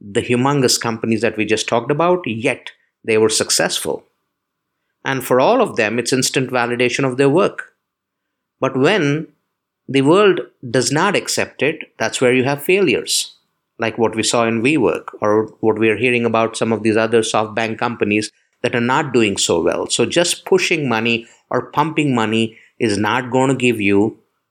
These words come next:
a big bet, is not gonna allow for the world to accept it just because money is being pumped.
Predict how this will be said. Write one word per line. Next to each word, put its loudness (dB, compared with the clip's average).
a -2
big -4
bet, -4
is -8
not -2
gonna 2
allow 0
for 0
the 4
world 4
to 2
accept -2
it -2
just -2
because 0
money 0
is 0
being -2
pumped. -4